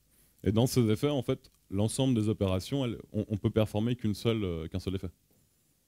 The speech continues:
Ok ? Et donc, en fait, une fois qu'on a défini l'effet, donc, on le throw,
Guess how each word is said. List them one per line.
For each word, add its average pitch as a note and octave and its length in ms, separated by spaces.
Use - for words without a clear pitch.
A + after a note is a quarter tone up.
Ok ? E2 120
Et F2+ 40
donc, F#2+ 220
en G2+ 40
fait, C#3 300
une A#2 140
fois C3 100
qu'on A#2+ 120
a G#2 40
défini A2 340
l'effet, A2+ 300
donc, G#2 180
on F#2+ 140
le F2+ 240
throw, - 260